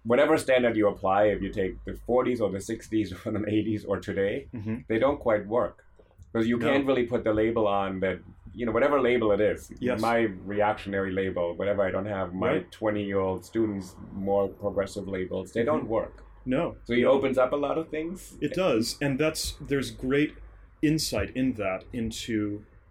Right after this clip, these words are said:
Speaker 2: the character of his particular modernism. And I
Speaker 1: Mm.
Speaker 2: think this is a lesson we would do well to remember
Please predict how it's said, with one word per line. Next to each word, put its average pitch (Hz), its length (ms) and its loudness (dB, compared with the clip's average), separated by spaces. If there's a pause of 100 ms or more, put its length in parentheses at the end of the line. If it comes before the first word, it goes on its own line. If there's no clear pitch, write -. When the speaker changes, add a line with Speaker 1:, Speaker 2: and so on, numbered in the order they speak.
(280)
Speaker 2:
the 110 80 -8
character 120 440 -2
of 110 200 -4
his 117 240 -8
particular 117 480 -8
modernism. 101 600 -8 (480)
And 123 120 2
I - 60 0
Speaker 1:
Mm. - 40 -2
Speaker 2:
think 147 240 -4
this - 220 -4
is 113 120 -6
a 113 60 0
lesson 107 600 -4
we 110 180 -2
would 104 180 -4
do 107 160 -4
well 107 220 0
to - 240 -14
remember 101 500 -8